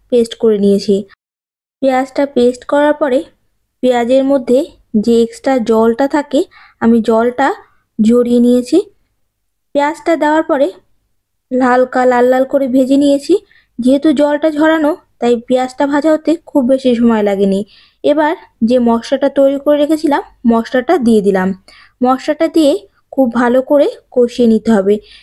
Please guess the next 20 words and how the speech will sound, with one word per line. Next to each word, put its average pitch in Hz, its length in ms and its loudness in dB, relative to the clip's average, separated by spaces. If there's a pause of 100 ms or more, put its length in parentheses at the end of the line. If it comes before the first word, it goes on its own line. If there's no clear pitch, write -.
(180)
গ্যাসের 247 380 -2
ফ্লেমটা 320 360 -2
আমি 311 320 -2 (580)
low 247 180 4
to 269 180 0
medium-এ 262 500 2
করে 277 220 2
দিলাম। 294 240 0 (920)
low 285 160 4 (100)
to 330 140 0
medium-এ 320 380 2
রেখে 320 460 -2 (340)
খুব 302 200 -2
ভালো 285 260 0
করে 294 280 -2 (180)
মশলাটা 247 480 -2 (220)
কষিয়ে 233 340 -2
নেব। 190 340 0 (500)
দিয়ে 294 160 2
দিচ্ছি 320 420 0